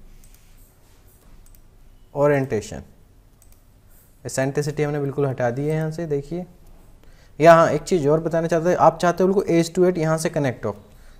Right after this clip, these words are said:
तो उसके लिए भी हम, हाँ, बीम ऑफसेट यहाँ पे चाहूँगा नेगेटिव ज़ीरो पॉइंट थ्री, क्योंकि थ्री तीन सौ एमएम वो रह रहा है बीच में से, इसको अप्लाई कर देते हैं।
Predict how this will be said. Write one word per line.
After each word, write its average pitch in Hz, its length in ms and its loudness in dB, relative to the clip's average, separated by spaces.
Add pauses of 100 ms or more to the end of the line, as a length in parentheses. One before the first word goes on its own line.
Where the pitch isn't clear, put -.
(100)
तो - 80 -12
उसके - 300 -4
लिए 170 200 2
भी 165 140 -2
हम, 202 280 -4 (1000)
हाँ, 117 160 -2
बीम 165 420 0 (460)
ऑफसेट 165 680 0
यहाँ 135 320 -4
पे 170 80 0
चाहूँगा 151 340 0
नेगेटिव 143 600 0
ज़ीरो 139 320 0
पॉइंट 156 360 -4
थ्री, 165 160 0
क्योंकि - 580 -12
थ्री 170 260 2
तीन 165 220 -2
सौ 165 120 -2
एमएम 170 200 0
वो 170 120 2
रह 151 160 2
रहा 156 120 2
है 170 80 2
बीच 170 240 -4
में 175 120 -6
से, 196 140 -8 (560)
इसको 127 260 -6
अप्लाई 123 340 -4
कर 120 160 -6
देते 120 320 -6
हैं। 175 140 -8